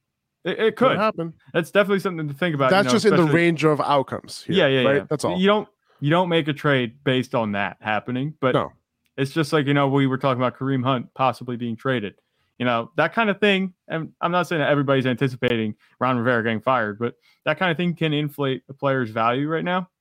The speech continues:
Speaker 1: You know, you could get, you could get him right now 'cause nobody's really thinking about that for really cheap. And if something like that would happen, you know, you could sell on that.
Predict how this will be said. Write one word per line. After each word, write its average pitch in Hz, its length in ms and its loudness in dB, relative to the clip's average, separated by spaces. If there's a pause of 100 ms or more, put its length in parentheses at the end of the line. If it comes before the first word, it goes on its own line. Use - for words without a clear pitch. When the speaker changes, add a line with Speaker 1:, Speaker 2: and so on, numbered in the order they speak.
(180)
Speaker 1:
You 135 100 -6
know, 135 100 -2
you 135 180 -4
could 139 120 -6
get, 143 180 0 (640)
you 127 120 -16
could 156 160 -14
get 147 200 -2 (560)
him 123 280 0
right 123 220 0
now 110 260 -2
'cause - 180 -12
nobody's 120 260 -4
really 117 140 -4
thinking 117 220 -8
about 123 180 -2
that 131 160 0
for 113 80 -12
really 104 300 -4
cheap. 110 260 -8 (320)
And 120 120 0
if 113 100 0
something 135 180 0
like 113 120 -2
that 117 160 0
would 110 80 -4
happen, 147 440 -2 (300)
you 113 60 -2
know, 107 40 0
you 104 160 -2
could 127 140 -2
sell 147 240 0
on 98 120 -6
that. 90 180 -14